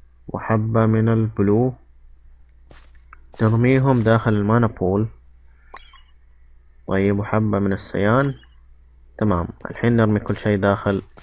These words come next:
خوينا هذا. كذا وكذا وكذا. باقي حبتين. كذا وكذا. وآخر حبة اللي هي السيد. وتنتج عندنا الهيدروجيوس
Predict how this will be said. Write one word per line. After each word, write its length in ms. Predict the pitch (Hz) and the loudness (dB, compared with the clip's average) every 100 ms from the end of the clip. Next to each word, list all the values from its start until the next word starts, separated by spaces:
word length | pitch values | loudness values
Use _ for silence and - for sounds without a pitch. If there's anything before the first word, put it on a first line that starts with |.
| - - - - - | -20 -20 -20 -20 -14
خوينا 640 | - 107 101 92 87 92 | -2 0 2 0 -4 -6
هذا. 220 | 92 - - - - - - - - - - | -8 -10 -14 -20 -20 -20 -20 -20 -20 -20 -12
كذا 200 | 101 95 | -8 -6
وكذا 380 | 95 92 98 98 | -6 -6 -6 -6
وكذا. 480 | 92 - 98 107 123 - - - - - - - - - - | -6 -6 -4 -2 -4 -8 -20 -20 -20 -20 -20 -20 -20 -14 -4
باقي 220 | 101 101 | -2 -2
حبتين. 680 | 101 98 95 110 123 135 135 - - - - - - - - - - - - - | -2 -4 -4 -2 0 -2 -4 -12 -20 -20 -20 -20 -20 -20 -20 -20 -20 -20 -10 -2
كذا 280 | 110 104 | 0 0
وكذا. 680 | 98 95 - - 131 139 147 - - - | -2 -4 -8 -6 -2 0 0 -2 -14 -14
وآخر 380 | - - 107 104 | -2 2 2 0
حبة 340 | - 120 120 | 0 2 4
اللي 140 | 110 101 | 2 4
هي 120 | 107 | 0
السيد. 400 | 101 - 127 139 - - - - - - - - - - - - | 0 0 0 0 -4 -20 -20 -20 -20 -20 -20 -20 -20 -20 -20 -10
وتنتج 500 | 104 131 127 123 107 | -2 2 2 2 2
عندنا 560 | 110 110 113 110 - | 4 4 4 4 4
الهيدروجيوس 1300 | 101 101 113 113 110 110 104 - 95 90 - - - | 0 2 2 2 2 2 2 0 -2 -2 -6 -16 -20